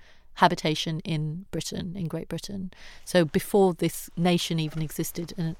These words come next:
as a nation. And again, the nation state is a fairly recent invention. So when we project onto the past, it's very difficult to <laughs> talk about nation states because they didn't exist then. But let's just say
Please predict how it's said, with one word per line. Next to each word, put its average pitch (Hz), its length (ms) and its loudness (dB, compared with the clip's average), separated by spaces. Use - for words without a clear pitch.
as 165 140 -6
a 170 60 -2
nation. - 380 -4
And 170 140 2
again, 196 320 4
the 170 60 0
nation 165 340 -2
state 180 380 0
is 165 160 -8
a 165 40 -8
fairly 160 320 -6
recent 170 640 -8
invention. 170 640 0
So 170 140 -4
when 170 120 0
we 170 100 0
project - 440 -4
onto 160 200 -6
the - 100 -10
past, - 640 -4
it's 170 120 -6
very 170 160 4
difficult - 440 2
to - 100 -4
<laughs> - 100 6
talk - 240 6
about 226 280 4
nation - 380 4
states 170 420 -2
because 165 260 -8
they 160 120 -4
didn't 160 240 -6
exist - 360 -12
then. - 180 -8
But - 360 6
let's 202 240 4
just 190 180 -2
say 175 360 2